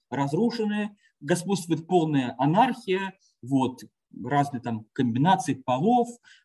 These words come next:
отсутствие верности в браке, вот, э, вот такой мон-, строгой моногамности, ну, и разные были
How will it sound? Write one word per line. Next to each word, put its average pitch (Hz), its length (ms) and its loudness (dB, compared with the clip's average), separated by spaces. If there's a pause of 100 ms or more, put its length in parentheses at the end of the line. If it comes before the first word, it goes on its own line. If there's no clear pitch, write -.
отсутствие 135 840 -2 (160)
верности 135 560 2
в 107 180 -6
браке, 143 920 2 (420)
вот, 113 400 -2
э, 98 200 -14 (920)
вот 117 140 -6
такой 120 220 -2
мон-, 135 280 2
строгой 147 340 2
моногамности, 147 1000 2 (300)
ну, 175 360 0
и 156 160 0
разные 147 460 2
были 107 420 -6